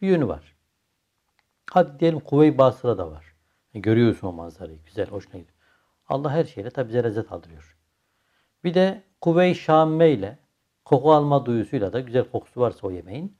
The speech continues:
ondan da alıyorsun lezzetini. Ne kadar sürdü? Yarım saat sürdü. Bu bitti. Muvakkat lezzet bu kadardır. Oldu mu?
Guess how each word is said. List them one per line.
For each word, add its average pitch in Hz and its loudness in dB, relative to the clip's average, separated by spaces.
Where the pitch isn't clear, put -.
ondan 165 2
da 143 2
alıyorsun 127 -4
lezzetini. 85 -18
Ne 226 0
kadar 170 0
sürdü? 113 -10
Yarım 349 -4
saat 90 -12
sürdü. - -20
Bu 202 0
bitti. - -10
Muvakkat 147 4
lezzet 120 0
bu 120 -6
kadardır. 80 -12
Oldu 165 -4
mu? - -14